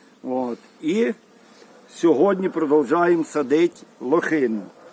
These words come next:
Значить, в попередньому відео ми викопали ямки. Тепер на низ засипали, е, серу колоїдну. От,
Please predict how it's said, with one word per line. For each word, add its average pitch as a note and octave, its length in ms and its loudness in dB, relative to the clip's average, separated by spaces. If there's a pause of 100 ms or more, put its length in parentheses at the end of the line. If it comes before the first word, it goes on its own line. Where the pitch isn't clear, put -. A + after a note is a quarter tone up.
(760)
Значить, C#3 560 -2 (340)
в - 80 -16
попередньому F3+ 640 4
відео E3 680 4 (560)
ми F3+ 220 6
викопали D#3+ 680 2
ямки. D3 760 2 (600)
Тепер E3+ 600 0
на D#3+ 200 2
низ G#3+ 300 2
засипали, E3 1000 2 (680)
е, C#3 640 2 (320)
серу E3+ 840 4 (540)
колоїдну. E3 960 2 (2000)
От, E3 400 2